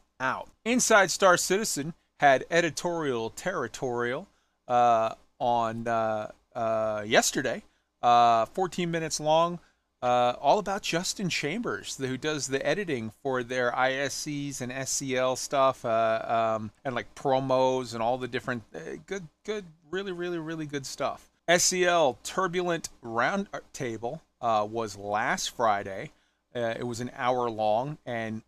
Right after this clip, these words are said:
you know, I, I've been telling everybody for, what, five, six episodes now, like, singing the praises of Turbulent, that these guys keep hitting it out of the park. Uh, so get a chance to go check out these guys and see,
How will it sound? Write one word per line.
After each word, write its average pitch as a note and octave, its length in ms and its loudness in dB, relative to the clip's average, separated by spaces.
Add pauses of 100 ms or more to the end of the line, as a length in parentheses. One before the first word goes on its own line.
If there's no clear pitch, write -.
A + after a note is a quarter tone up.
you D3 120 -2
know, B2 220 2
I, C#3+ 160 8 (200)
I've D#3 180 6
been E3+ 140 0
telling F3 300 6
everybody D3+ 580 4 (600)
for, D3 280 2 (580)
what, A#2+ 200 -4 (280)
five, C3+ 240 4
six - 280 -2
episodes C#3+ 560 -2
now, A#2 340 0 (140)
like, B2+ 180 -6 (180)
singing C#3+ 340 -6
the C3 80 -6
praises B2+ 440 -4
of A2+ 80 -10
Turbulent, B2+ 520 -2
that G#2+ 140 -16
these B2+ 160 -10
guys B2 260 0
keep B2+ 180 -12 (200)
hitting C3 360 -10
it A#2 180 -8 (100)
out B2+ 240 0
of A#2+ 120 -2
the A2 60 -14
park. C3 500 2 (520)
Uh, A#2+ 320 2
so B2+ 340 0
get C3 200 -4
a D3 60 -6
chance D3 340 -6
to C#3+ 60 -10
go B2+ 240 0
check C#3 360 -6
out D3+ 200 -4
these D#3 180 -6
guys F#3 340 -4
and G#2+ 80 -10
see, C#3 420 -6